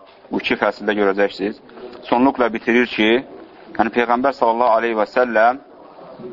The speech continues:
daima çalışırdı ki, tövhidi qorusun. Və daima xırda məsələlərdə də belə sahabələrə yol verməzdi ki, şirkə tərəf biraz meyl etsinlər. Hətta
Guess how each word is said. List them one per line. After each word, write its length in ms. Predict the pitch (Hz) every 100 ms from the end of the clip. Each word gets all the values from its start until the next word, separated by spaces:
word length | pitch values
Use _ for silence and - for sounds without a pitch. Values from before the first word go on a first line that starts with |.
| -
daima 540 | - 131 147 123 120 127
çalışırdı 600 | - 113 110 127 113 101
ki, 160 | -
tövhidi 580 | 101 117 107 110 101 110 123
qorusun. 500 | 113 98 90 87 78 - - - - - - - - -
Və 120 | - 104
daima 680 | 131 - 127 117 123 123 -
xırda 380 | - 123 117 139
məsələlərdə 720 | 131 - 110 107 107 120 117
də 100 | 98
belə 300 | 95 98 113 131 - - - -
sahabələrə 800 | - 110 110 104 104 104 107 123 107 - - - - -
yol 220 | 127 131
verməzdi 640 | 117 113 104 123 131 107 104
ki, 180 | 113 117 135 - - -
şirkə 480 | - 113 104 143 139
tərəf 360 | 120 113 120 110
biraz 440 | 120 117 120 113
meyl 360 | 107 117 117 95
etsinlər. 460 | - 90 87 80 - - - - - - - - - - - - - - - - - - - - - - - -
Hətta 400 | 120 120 117